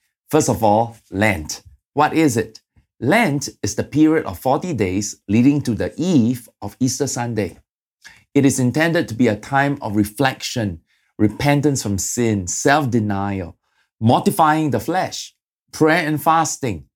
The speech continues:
and giving to the poor and needy. Now, Ash Wednesday marks the beginning of the forty-day period of Lent.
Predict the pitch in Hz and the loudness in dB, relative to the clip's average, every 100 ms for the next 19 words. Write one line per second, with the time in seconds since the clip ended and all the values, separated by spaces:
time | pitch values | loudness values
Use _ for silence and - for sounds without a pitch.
0 | _ _ _ _ 113 98 123 117 131 123 | _ _ _ _ 0 2 2 2 0 -2
1 | 120 92 - 113 107 107 107 - 87 85 | -4 -6 -8 0 2 2 -2 -8 -10 -6
2 | 85 87 80 - _ _ _ _ _ _ | -6 -6 -8 -8 _ _ _ _ _ _
3 | _ 90 - 180 214 - 143 139 120 131 | _ -8 -2 0 2 2 0 0 2 2
4 | 131 117 135 - - - 113 95 107 117 | 2 4 2 0 -8 -6 -4 -2 0 2
5 | 120 123 123 123 - - _ _ 110 - | 2 2 2 0 -8 -20 _ _ 0 0
6 | 98 143 160 170 147 143 143 110 101 104 | 0 2 2 2 2 2 2 2 2 2
7 | - 87 90 82 - | -2 -6 -6 -6 -10